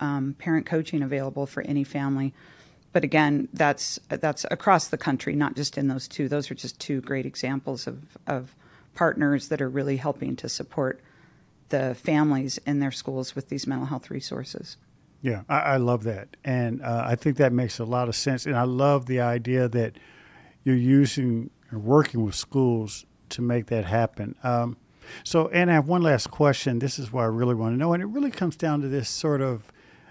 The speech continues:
Speaker 2: notion of preventive medicine. <laughs> Uh, uh,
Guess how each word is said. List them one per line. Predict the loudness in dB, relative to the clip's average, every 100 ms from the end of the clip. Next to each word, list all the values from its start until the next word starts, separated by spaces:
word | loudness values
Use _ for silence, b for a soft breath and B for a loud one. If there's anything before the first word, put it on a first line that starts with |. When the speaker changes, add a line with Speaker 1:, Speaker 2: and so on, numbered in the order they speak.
| b
Speaker 2:
notion | 2 2 2 -2
of | -4 -2
preventive | -6 -2 0 2 -2 -2
medicine. | -2 -2 -2 -4 -6 -6 -6 -8
<laughs> | 0
Uh, | 2 4 2 2 B B B _ -4
uh, | -2 0 -2